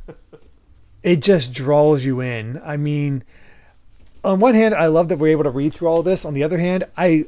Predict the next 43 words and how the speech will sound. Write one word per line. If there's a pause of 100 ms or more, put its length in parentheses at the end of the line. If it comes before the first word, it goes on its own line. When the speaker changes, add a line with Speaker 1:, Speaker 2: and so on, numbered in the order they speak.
Speaker 2:
I
love
to
see
old
forums
back
at
the
time
when
this
was
coming
out
chapter
by
chapter
Speaker 1:
Oh,
it
Speaker 2:
and
Speaker 1:
must
Speaker 2:
just
Speaker 1:
have
been
Speaker 2:
see
how
people
were
Speaker 1:
painful.
Speaker 2:
reacting. (440)
Yeah. (560)
<laughs>
But
what
an
arc. (1120)
And
Speaker 1:
Yeah,
Speaker 2:
we're
Speaker 1:
seriously.
Speaker 2:
n-, (400)
not